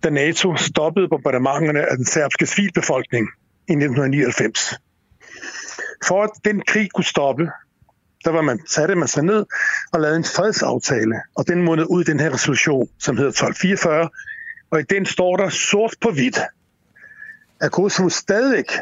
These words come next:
selvfølgelig skal vedblive med at være en del af Serbien, og Serbiens territoriale integritet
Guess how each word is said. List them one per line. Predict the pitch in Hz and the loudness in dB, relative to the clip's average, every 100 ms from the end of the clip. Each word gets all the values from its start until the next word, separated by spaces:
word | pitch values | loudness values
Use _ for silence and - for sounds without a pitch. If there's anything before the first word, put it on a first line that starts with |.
| - - - _ _ _ | -8 -16 -20 _ _ _
selvfølgelig | - 139 - 180 190 | -4 -2 0 0 0
skal | - 147 120 | 0 -2 0
vedblive | 226 269 262 185 | 0 2 2 2
med | 151 | 2
at | 131 | 2
være | 131 - - | 0 -4 -4
en | 151 | -2
del | 123 190 175 - _ - - - - - - - - _ - | 2 0 0 -6 _ -20 -20 -20 -20 -20 -20 -20 -20 _ -6
af | 165 | -4
Serbien, | - 180 - 214 202 180 | -2 -2 -2 0 2 0
og | - 156 123 | 0 -2 -2
Serbiens | - 175 175 190 - | 0 0 2 0 0
territoriale | 170 139 165 170 175 | 0 0 2 2 2
integritet | 160 - 151 - 185 160 | 0 0 0 0 0 0